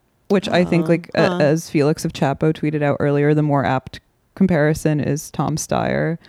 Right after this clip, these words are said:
Speaker 1: Like, he talked about how
Speaker 2: Right.
Speaker 1: there was a certain poetry in Ross Perot, like, croaking the day that
Speaker 2: Tom
Speaker 1: Tom Steyer
Speaker 2: Steyer
Speaker 1: announced.
Speaker 2: announced. I saw, I think Matt Brunig posted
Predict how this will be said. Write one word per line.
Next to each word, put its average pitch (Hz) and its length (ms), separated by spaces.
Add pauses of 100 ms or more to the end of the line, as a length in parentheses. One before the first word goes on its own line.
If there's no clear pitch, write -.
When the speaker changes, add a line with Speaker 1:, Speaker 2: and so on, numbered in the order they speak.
(200)
Speaker 1:
Like, 165 120
he 170 120
talked - 140
about 160 120
how 147 120
Speaker 2:
Right. 175 60
Speaker 1:
there 151 120
was 170 100
a 165 60
certain 175 260
poetry 156 600
in 151 160
Ross 151 260
Perot, 143 440
like, 147 260
croaking 151 560
the 147 100
day 139 240
that 127 320 (320)
Speaker 2:
Tom 151 220
Speaker 1:
Tom 160 180
Steyer 147 340
Speaker 2:
Steyer 147 80
Speaker 1:
announced. 143 640
Speaker 2:
announced. - 260 (600)
I 196 300
saw, 226 580 (380)
I 180 120
think 180 240
Matt 151 340
Brunig 143 460 (480)
posted 139 640